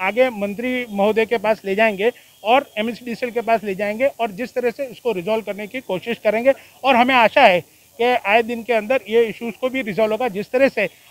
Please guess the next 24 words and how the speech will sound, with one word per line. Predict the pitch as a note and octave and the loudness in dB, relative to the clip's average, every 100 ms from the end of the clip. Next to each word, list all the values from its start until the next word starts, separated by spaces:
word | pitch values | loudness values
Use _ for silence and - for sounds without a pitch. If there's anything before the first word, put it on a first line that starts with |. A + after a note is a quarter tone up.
| - | 2
आज | A3+ G#3+ | 2 4
ये | A#3 B3 | 6 6
एक | A#3 A3+ - | 6 0 -2
हम | A3 G#3+ | 0 2
लोगों | A3 A#3 | 2 2
को | A3+ A#3+ A#3+ - | 4 4 4 0
जो | F#3 A3 | -8 -8
पीडी | G3+ G3 A3+ | -6 -8 -6
के | A3+ | -2
लिए | A#3 | 0
बारे | G#3 G#3+ | 2 0
में | G#3+ | 0
एक | G#3 G3 | -2 -4
जो | F#3 A3 | 0 0
हम | F3+ F#3+ | 2 -2
लोगों | G3+ G3+ A3 | -2 -2 0
ने, | G#3+ | 0
अ, | G#3+ - - - | -2 -12 -20 -4
government | F#3+ F#3+ F#3+ G#3 A3 A3 G#3 | -2 2 4 2 2 -4 -2
ने | A3+ | -4
एक | G3 - | -4 -4
circular | G3 E3 A#3+ | -6 -2 0
निकाला | A#3 G#3 F3+ E3+ | 0 2 2 2
है, | E3+ A#3 | 2 2